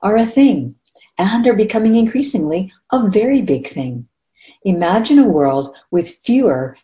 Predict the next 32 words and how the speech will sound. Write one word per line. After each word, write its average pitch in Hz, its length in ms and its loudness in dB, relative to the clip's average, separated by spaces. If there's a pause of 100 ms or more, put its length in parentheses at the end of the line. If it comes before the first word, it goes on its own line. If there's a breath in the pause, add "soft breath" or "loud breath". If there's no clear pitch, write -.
mega 147 380 0
corporations 147 1040 -2
and 202 240 2
many, 196 480 0 (300 soft breath)
many 190 520 2
more 139 500 -4 (160)
tiny 151 440 -6
ones. 117 540 -8 (640 loud breath)
Brands 151 540 0
that 170 80 2
are 147 80 0
comprised 165 680 -2
of 139 100 -10
one 170 520 -2 (140)
or 165 180 -2
few 202 320 2
originators 165 880 0 (240 soft breath)
tend 214 520 -2
to 214 80 -8
be 247 120 0
more 262 380 -2 (160)
purpose-driven. 139 840 -4 (500 soft breath)
It's - 340 -2
easier 220 500 2
for 143 120 -2
solopreneurs 143 920 -4
to - 80 -6
be 170 140 4
a 175 40 2
brand 139 420 -4
with 170 140 -2
purpose, 226 540 -4